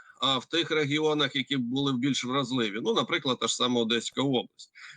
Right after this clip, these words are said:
Е, і, е, вони не, е, радять, е, нанести чергову таку хвилю ударів, але питання не в,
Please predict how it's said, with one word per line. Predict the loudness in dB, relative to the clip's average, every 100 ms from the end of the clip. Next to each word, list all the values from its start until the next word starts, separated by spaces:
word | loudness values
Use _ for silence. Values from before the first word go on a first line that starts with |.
| -10 0
Е, | 2 4 4 2 2
і, | 4 6 4 2 -6 -20 -20 _ _ -2
е, | 0 2 2 2 2 0 2
вони | 4 4
не, | 4 4 4 2
е, | 2 0 2
радять, | 2 0 0 -2 -2 -4 0
е, | 2 4 4
нанести | 2 2 0 -2 -2 0 2 0 -2 -2
чергову | 0 0 2 0
таку | -2 -4
хвилю | -2 0 0 0
ударів, | 2 0 -2 -4
але | 0 2 2
питання | -2 0 2 2 4
не | 4 4 2
в, | 0 0 0